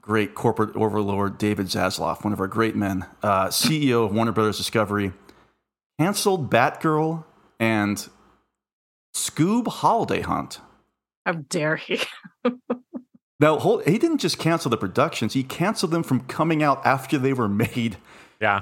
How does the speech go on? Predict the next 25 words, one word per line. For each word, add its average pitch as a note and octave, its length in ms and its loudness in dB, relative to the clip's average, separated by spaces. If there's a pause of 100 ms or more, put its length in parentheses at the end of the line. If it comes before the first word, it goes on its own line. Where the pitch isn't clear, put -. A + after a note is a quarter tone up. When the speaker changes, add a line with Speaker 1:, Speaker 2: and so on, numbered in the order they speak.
(160)
Speaker 1:
Which C#3+ 200 0
is C#3 60 0 (160)
vi-, G#3+ 220 2
pretty B3 260 4
Speaker 2:
Stupid. D3 160 4
Speaker 1:
unprecedented, G#2+ 760 2
pretty D#3+ 200 0
wild. G#2 320 4
But B2+ 180 2
he D#3 80 2
did E3 160 0
it, - 160 0 (560)
you D3+ 100 4
know, B2+ 280 2
tax B2 400 2
reasons, A#2+ 320 0
quality A2 380 0
reasons. G#2+ 640 -2 (300)
Look, - 380 0
we're C#3 80 2
not F3 160 2
a - 60 -12
comic A#2+ 180 2
book A#2 160 -2
podcast. G#2 720 0